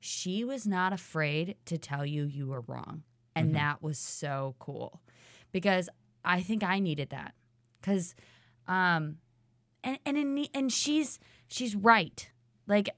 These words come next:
Speaker 1: there's a lot of people that'll be like, "Oh, you're wrong." And they have nothing to back it up with. They're just like, "Oh, you're wrong." Whereas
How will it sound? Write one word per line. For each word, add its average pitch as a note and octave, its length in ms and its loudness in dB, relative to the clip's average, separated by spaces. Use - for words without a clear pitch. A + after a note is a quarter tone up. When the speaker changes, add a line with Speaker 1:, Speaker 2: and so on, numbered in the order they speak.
Speaker 1:
there's A#3+ 380 4
a C#4 80 2
lot B3+ 220 4
of B3+ 60 -4
people B3 280 0
that'll G3+ 260 4
be G3 180 2
like, F#3+ 240 2
"Oh, F#3+ 280 6
you're E3+ 160 2
wrong." E3+ 280 4
And F#3 120 6
they A3 60 8
have A3 120 6
nothing C#4 440 6
to C4 40 2
back A3+ 240 4
it G#3 80 4
up G3 140 4
with. - 360 -6
They're F3+ 180 2
just F3+ 180 -2
like, E3+ 260 2
"Oh, D#3+ 220 -2
you're D#3+ 140 -6
wrong." C#3+ 240 -4
Whereas G#3+ 420 4